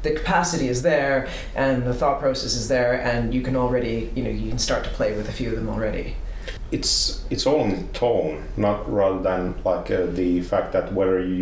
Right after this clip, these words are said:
Speaker 2: use this or that stereotype. Because, uh, say,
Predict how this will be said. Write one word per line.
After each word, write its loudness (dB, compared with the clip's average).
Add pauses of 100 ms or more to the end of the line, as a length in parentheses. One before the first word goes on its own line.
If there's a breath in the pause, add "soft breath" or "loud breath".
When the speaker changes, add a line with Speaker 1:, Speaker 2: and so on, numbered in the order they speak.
(120)
Speaker 2:
use -2
this 2
or 2
that 2
stereotype. 0 (920 loud breath)
Because, 0
uh, 4 (440)
say, 2